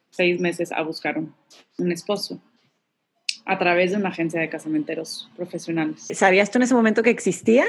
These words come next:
Speaker 1: Sí, porque una amiga mía
Speaker 2: Ok.
Speaker 1: había, o sea, justamente ella tuvo una historia de éxito fascinante con estas mujeres y, pues, bueno, me, me hizo la recomendación, yo la acepté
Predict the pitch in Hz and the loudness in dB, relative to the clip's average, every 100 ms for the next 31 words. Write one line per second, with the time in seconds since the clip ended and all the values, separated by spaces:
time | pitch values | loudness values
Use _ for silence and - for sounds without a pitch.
0 | - 277 269 262 262 226 226 220 208 208 | 2 4 4 4 2 4 4 2 0 0
1 | 202 185 196 254 _ - - - 180 180 | 0 0 -2 -6 _ -20 -10 0 2 4
2 | 175 175 175 175 170 165 - 180 180 185 | 2 2 2 0 -2 -2 -4 -8 -8 -4
3 | 185 180 185 175 160 - 214 202 196 190 | -2 0 2 2 0 0 2 2 0 -2
4 | 190 190 185 185 190 175 175 175 - 175 | -2 0 -2 0 0 2 2 0 -4 -2
5 | 175 170 165 - _ _ _ _ _ _ | 0 0 -2 -6 _ _ _ _ _ _
6 | _ _ - 175 165 185 185 185 180 180 | _ _ -8 -6 0 2 2 2 0 -2
7 | 302 _ _ _ _ _ _ _ - - | -4 _ _ _ _ _ _ _ -20 -20
8 | _ _ - - - 180 185 185 190 - | _ _ -18 -10 -2 0 0 -2 -6 -8
9 | - - 185 233 233 208 269 - 175 175 | -14 -8 -4 2 4 4 2 -2 -4 -4
10 | 170 - 202 247 208 156 165 160 160 - | -6 -4 -2 0 0 -2 -2 0 -2 -6
11 | - 175 175 180 180 190 185 185 202 214 | -6 -4 -2 -2 0 0 0 0 0 2
12 | 233 226 262 262 285 349 175 175 156 160 | 0 2 2 4 2 0 -4 -2 -2 -4
13 | 220 220 285 277 277 | -6 -2 4 4 4